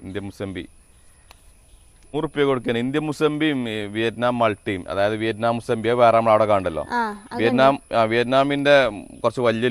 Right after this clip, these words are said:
Speaker 1: ലീഫും വലിയ തേക്കാരം, ഇന്ത്യൻ മുസമ്പി കുറച്ച് ചെറിയ ലീഫേക്കാരം. പഴം, ഏ, നല്ല റൗണ്ടായിട്ട്. ഇതൊക്കെ ഈ സൈസ് ചെറു കവറൊക്കെ നൂറ് ഉറുപ്പ്യ, ഇന്ത്യനും വിയറ്റ്നാമൊക്കെ.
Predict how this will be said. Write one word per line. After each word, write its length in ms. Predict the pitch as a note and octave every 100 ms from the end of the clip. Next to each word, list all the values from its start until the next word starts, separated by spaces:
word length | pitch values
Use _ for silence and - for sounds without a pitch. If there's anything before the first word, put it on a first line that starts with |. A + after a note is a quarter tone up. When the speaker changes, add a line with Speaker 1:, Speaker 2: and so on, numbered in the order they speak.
| A2+
Speaker 1:
ലീഫും 260 | G#2+ A#2+ A2
വലിയ 160 | G#2 G#2+
തേക്കാരം, 260 | G#2 G2+ G2
ഇന്ത്യൻ 140 | G2+ A2
മുസമ്പി 240 | A2+ A2+ A2+
കുറച്ച് 160 | A2+ A2
ചെറിയ 180 | G#2+ G#2+ G2+
ലീഫേക്കാരം. 520 | F#2+ G2 F#2 F2+ A2 _ _ _ _ -
പഴം, 260 | F#2 G#2+ A2+ - -
ഏ, 20 | G#2+ G2+
നല്ല 140 | G2+ A2 G#2+
റൗണ്ടായിട്ട്. 520 | G#2+ G2+ A2+ G#2 A#2 A2+ _ _ _ _
ഇതൊക്കെ 300 | - B2 - C3+ B2+
ഈ 40 | C#3
സൈസ് 240 | C3+ B2+ A#2+
ചെറു 160 | A#2+ A#2
കവറൊക്കെ 340 | A#2+ B2 - A#2+
നൂറ് 120 | A2
ഉറുപ്പ്യ, 260 | G#2+ - - - _ _ _ - - _ _ - _ F#2
ഇന്ത്യനും 320 | G#2 G#2+ A2 G#2
വിയറ്റ്നാമൊക്കെ. 600 | G2 F#2+ G2 G2 F2+ E2